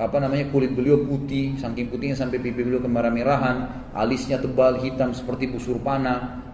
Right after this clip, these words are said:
bola matanya besar, ditemui dengan bulu mo-, bulu mata yang lebat, bola matanya itu yang putih-putih bersih, hitamnya hitam pekat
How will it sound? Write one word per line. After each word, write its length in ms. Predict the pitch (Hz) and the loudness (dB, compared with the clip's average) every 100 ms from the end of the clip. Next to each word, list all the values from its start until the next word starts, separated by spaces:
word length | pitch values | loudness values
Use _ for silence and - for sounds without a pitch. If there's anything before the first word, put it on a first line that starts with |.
| - | -8
bola 240 | 92 120 | 2 4
matanya 400 | 123 127 123 135 | 6 4 2 0
besar, 560 | 127 - - 135 127 123 | 0 -2 2 4 4 2
ditemui 320 | 107 107 117 131 | -4 -2 -2 0
dengan 260 | 123 120 | 0 0
bulu 220 | 120 123 120 | 2 2 4
mo-, 260 | 123 127 | 2 0
bulu 240 | 123 117 120 | -2 0 0
mata 240 | 120 120 | 0 0
yang 160 | 127 120 | 0 0
lebat, 560 | 123 135 127 - - - - - | 2 4 4 2 -8 -12 -14 -6
bola 240 | 101 113 120 | 2 4 4
matanya 480 | 123 123 127 131 135 | 2 0 0 0 0
itu 80 | |
yang 160 | 131 123 | 0 0
putih-putih 640 | 127 123 131 - 117 123 | -2 -2 -4 -4 -4 -2
bersih, 320 | 127 123 - 135 | -2 -2 -2 -4
hitamnya 400 | 117 113 117 131 | -2 -2 -2 -2
hitam 400 | 127 127 123 123 | -4 -4 -4 -6
pekat 400 | - 135 - | -2 0 -2